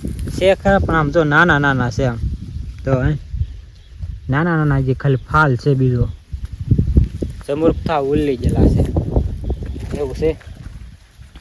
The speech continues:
ને આ બાજુ રીંગણીને એવું છે, તમને બતાવું એકવાર, તમે જોજો.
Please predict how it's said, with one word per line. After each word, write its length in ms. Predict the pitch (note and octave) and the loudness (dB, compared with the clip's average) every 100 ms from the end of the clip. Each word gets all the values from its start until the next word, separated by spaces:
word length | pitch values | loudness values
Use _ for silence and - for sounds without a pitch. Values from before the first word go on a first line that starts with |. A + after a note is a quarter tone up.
| - - - - - - - | -18 -18 -18 -20 -20 -16 -8
ને 100 | C#3 | -2
આ 100 | C#3+ | -2
બાજુ 400 | C#3+ C#3+ C#3+ D3 | 0 0 2 4
રીંગણીને 420 | C#3+ C#3+ D3+ C#3+ C#3 | 4 4 2 0 -2
એવું 160 | C3 | -2
છે, 140 | - F#3 | 0 0
તમને 300 | D#3+ C#3 C3 | 2 0 -2
બતાવું 600 | C#3+ F3 F3+ D#3+ C#3+ D3 | -2 0 4 4 2 0
એકવાર, 320 | C3+ - B2+ | -2 -4 -4
તમે 260 | D3 C3+ B2+ | -2 0 0
જોજો. 360 | C#3+ C3+ A#2 | 0 0 -2